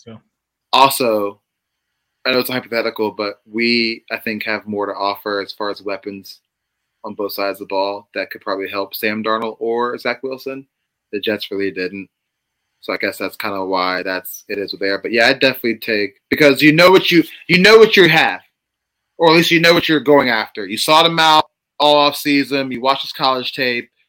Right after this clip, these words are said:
Speaker 2: You know his ups and downs. You, you, like, you know.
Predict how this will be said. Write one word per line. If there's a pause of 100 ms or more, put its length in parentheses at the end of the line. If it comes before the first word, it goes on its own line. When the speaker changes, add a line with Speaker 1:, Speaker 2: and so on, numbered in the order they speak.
Speaker 2:
You
know
his
ups
and
downs.
You,
you,
like,
you
know.